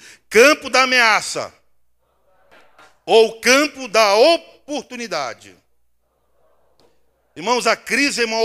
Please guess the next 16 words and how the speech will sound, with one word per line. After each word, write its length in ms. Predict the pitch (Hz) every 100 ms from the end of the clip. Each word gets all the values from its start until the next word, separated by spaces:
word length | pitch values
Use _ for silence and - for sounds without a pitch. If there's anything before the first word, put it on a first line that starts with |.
| 285
oportunidade 1040 | 330 302 294 285 277 214 202 180 127 120 95 _ _ _ -
para 180 | 233
você 580 | 214 214 - 240 262 247 - _ _ -
perceber, 920 | 311 339 - 311 240 220 202 143 _ _ _ _
para 200 | 208 240
você 340 | 220 - 240 196
reconhecer 1040 | 165 311 - 302 294 - 226 196 151 _ _ _ -
que 160 | 208
algo 360 | 180 220 277 269
está 320 | - - 254
errado, 500 | 208 180 147 113 98 _ _ _ _ _ _ _ _
que 100 | -
alguma 440 | 196 196 262 269 -
coisa 420 | - 254 320 285
está 300 | - 254 254
errado, 560 | 180 196 151 120 98